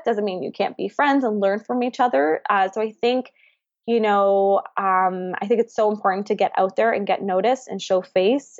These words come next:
And, uh, and then also too, stay up to date on trending topics. Like I said, you know, back to school, you really wanna leverage on those, uh, on those types of videos, because when people are searching them,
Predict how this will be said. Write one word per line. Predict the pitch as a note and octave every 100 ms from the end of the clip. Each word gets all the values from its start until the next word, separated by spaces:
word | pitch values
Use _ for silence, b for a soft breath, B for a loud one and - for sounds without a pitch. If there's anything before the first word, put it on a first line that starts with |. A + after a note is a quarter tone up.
| -
And, | F#3 F3+ F3+ F3+ F3+ F#3
uh, | F#3 F3+ F#3
and | G#3+ A#3
then |
also | B3 A#3+ B3+
too, | A#3+ C4+
stay | C#4 A#3
up | A#3 A#3
to |
date | G#3+ A3
on | - G3+ G3+
trending | G3 G3 F#3+
topics. | F#3 F#3 F#3+ -
Like | -
I | -
said, | - F3 F#3 -
you | F#3+
know, | F3+
back | F3 F#3
to | G3
school, | - G3+ F#3 F#3 B B -
you | A#3+
really | C#4
wanna | C#4 C4
leverage | A3 G#3+ G3+ G3+ F#3 -
on | G3
those, | G3 F#3+ - _ _ _ - F#3+ -
uh, | F#3+ F#3 - - -
on | G3+
those | G3+
types | G3+ G3 G#3
of | F#3+
videos, | G3 A3+ C4+ -
because | A3 G3+ F#3+
when | G3
people | G#3+ G#3
are | G3
searching | - D4 C#4+ C4
them, | B3 A#3+ A#3+